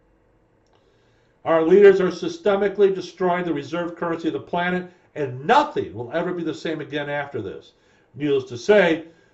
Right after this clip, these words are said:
Dorsey's tweet caused quite an uproar, and he later clarified what he meant by stating, "It will happen in the U S soon."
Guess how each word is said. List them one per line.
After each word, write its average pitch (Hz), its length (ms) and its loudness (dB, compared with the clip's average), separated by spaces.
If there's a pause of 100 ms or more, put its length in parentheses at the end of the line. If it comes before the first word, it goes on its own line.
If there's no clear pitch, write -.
(140)
Dorsey's 160 540 -2
tweet 165 380 0
caused 139 320 -4
quite 143 240 -4
an 123 100 -8
uproar, 160 560 2 (240)
and 165 160 -6
he 196 140 -2
later 214 260 2
clarified 165 720 0
what 143 140 -4
he 139 80 -8
meant 147 280 -10
by 135 140 -4
stating, 127 520 -6 (520)
"It 151 80 -4
will 156 160 0
happen 160 460 -4
in 143 40 -14
the 135 200 -12
U 135 180 -2
S 113 180 -8
soon." 101 460 -12